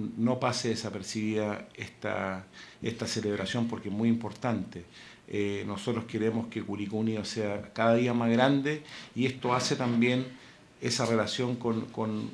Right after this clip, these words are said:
con la sociedad, con, con Curicó mismo, con la provincia.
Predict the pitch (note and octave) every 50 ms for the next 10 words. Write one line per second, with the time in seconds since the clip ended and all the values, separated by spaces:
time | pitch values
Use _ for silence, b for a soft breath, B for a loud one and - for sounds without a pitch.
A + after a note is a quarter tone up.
0 | - - - - A#2+ A2+ A2+ G#2+ - - A2 - - A2 G#2+ A2+ A#2+ A#2+ B2 B2
1 | A#2+ A#2 A2 G#2+ G#2+ G2+ G#2 - A#2 - - A2 G#2+ F#2+ - A2 G2+ G#2 G2+ A2
2 | A2 A2+ B2+ C3 B2+ B2 A2+ A#2 A2 G#2+ G#2 F#2+ G2+ G#2+ B2 C3 A#2+ G#2 - -
3 | - F2